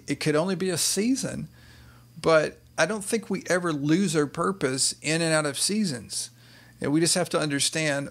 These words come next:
what season are we in, what stage of life are we in, and who are the people that are around us, and how can we make the most impact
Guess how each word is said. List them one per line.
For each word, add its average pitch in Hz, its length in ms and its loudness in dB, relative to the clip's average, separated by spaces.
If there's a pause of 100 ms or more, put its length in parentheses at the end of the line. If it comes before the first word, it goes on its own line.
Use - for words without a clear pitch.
what 147 280 0
season 170 440 2
are 190 80 0
we 170 280 0
in, 135 300 -4 (680)
what - 140 2
stage 165 400 2
of 151 140 -2
life 143 320 0
are 139 40 -2
we 135 240 -4
in, 156 300 -4 (1040)
and 160 320 2
who 143 220 2
are 220 40 6
the 214 120 2
people 175 240 -2
that 151 100 4
are 135 140 2
around 143 400 0
us, - 380 -2 (120)
and 147 220 0
how 156 240 0
can 180 160 -6
we 165 100 -2
make 143 220 -2
the 143 60 -4
most 135 360 -2
impact 143 760 -4